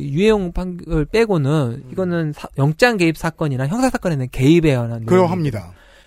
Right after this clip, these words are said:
Speaker 1: 그 법리에다가 논리, 뭐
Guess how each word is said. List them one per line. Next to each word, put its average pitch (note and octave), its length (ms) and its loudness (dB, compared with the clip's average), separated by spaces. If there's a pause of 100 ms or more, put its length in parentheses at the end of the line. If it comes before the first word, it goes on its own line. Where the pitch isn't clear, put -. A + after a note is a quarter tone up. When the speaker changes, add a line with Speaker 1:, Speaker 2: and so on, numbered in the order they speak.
Speaker 1:
그 D3+ 100 -2
법리에다가 F#3+ 800 2
논리, E3+ 720 0 (100)
뭐 D#3 340 -6